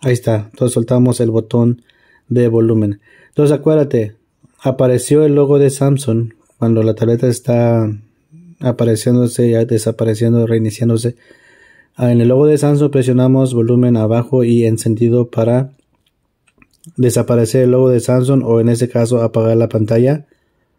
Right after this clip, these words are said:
Soltamos y antes inmediatamente so-, ah, presionamos volumen arriba y botón de encendido. Y en cuanto volvió a aparecer el logo de Samsung, ah, soltamos el botón de encendido nada más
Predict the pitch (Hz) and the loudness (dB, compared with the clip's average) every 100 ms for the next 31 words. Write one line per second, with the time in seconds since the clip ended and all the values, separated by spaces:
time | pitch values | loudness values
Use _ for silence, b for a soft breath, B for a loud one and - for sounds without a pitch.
0 | _ - 117 113 131 151 170 - - _ | _ -4 -2 0 0 2 0 -2 -12 _
1 | _ _ _ _ _ 127 127 131 139 160 | _ _ _ _ _ 0 0 0 0 0
2 | 147 127 127 123 123 139 160 143 143 139 | 0 0 0 0 2 2 0 0 0 2
3 | 165 180 - _ _ _ _ - 127 123 | 0 -2 -10 _ _ _ _ -4 -2 0
4 | 117 113 110 107 117 120 123 131 135 123 | 0 0 -2 -2 -2 0 2 2 0 0
5 | 117 127 131 120 110 131 143 131 117 - | 0 2 0 0 0 2 2 2 0 -2
6 | 120 120 117 113 107 117 127 151 - _ | 0 2 0 -2 -2 0 0 -2 -8 _
7 | _ _ _ _ _ _ _ 123 123 123 | _ _ _ _ _ _ _ 0 0 0
8 | - 131 117 123 120 120 120 120 139 135 | -2 -2 0 0 0 2 2 2 0 0
9 | 127 120 131 127 131 131 123 117 123 127 | 0 0 0 0 0 -2 -2 2 2 2
10 | 120 113 - 117 123 156 175 170 _ _ | 0 -2 -2 -2 0 0 -2 -4 _ _
11 | _ _ _ - 113 110 120 110 127 131 | _ _ _ -4 -2 0 -2 0 0 0
12 | 135 127 117 110 110 123 120 120 120 117 | 0 -2 -2 0 -2 0 0 2 0 -2
13 | 113 120 117 113 113 110 120 147 147 - | 0 2 2 2 0 0 0 -2 -4 -16